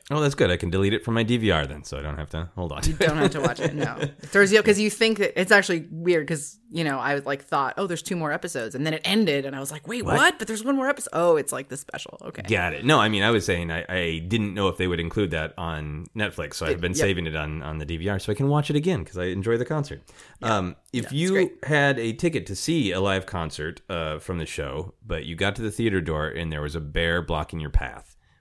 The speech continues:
Speaker 1: would you try to get around the bear?
Speaker 2: That's a very weird question.
Speaker 1: <laughs> Yep.
Speaker 2: I mean,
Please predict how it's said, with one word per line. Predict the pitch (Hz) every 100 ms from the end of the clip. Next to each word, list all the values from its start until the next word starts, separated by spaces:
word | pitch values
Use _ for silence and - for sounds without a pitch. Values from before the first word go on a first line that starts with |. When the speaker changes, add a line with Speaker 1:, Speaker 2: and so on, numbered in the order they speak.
| -
Speaker 1:
would | 80
you | 85
try | - 90
to | 87
get | 78
around | 78 76 73 73
the | 69
bear? | 69 53 - - _ _ _
Speaker 2:
That's | - 151 170
a | 311 285 220 160 -
very | 185 185 185 220
weird | 214 156 180 180 180 175 -
question. | - 196 - - 139 - - -
Speaker 1:
<laughs> | 339 - - - - _ - - - - - - - -
Yep. | 78 71 71 101 - _ _
Speaker 2:
I | - 170
mean, | 180 175 170 165 151